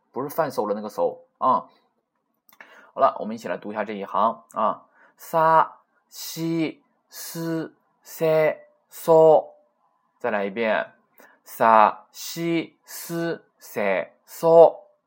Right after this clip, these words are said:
好了，把学过的一起来一遍啊，啊一乌哎哦，卡基库凯科，撒西斯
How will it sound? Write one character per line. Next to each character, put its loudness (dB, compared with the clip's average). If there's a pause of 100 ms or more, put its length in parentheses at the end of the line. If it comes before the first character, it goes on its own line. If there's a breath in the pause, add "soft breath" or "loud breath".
(160)
好 -8
了， -2
把 -6
学 -10
过 -8
的 -8
一 -14
起 -18
来 -8
一 -12
遍 -8
啊， -6 (560 soft breath)
啊 4 (260)
一 -8 (300)
乌 -2 (240)
哎 -2 (240)
哦， 6 (1800)
卡 -2 (160)
基 -8 (200)
库 -4 (300)
凯 -4 (260)
科， 4 (1600 soft breath)
撒 -2
西 -8 (100)
斯 -12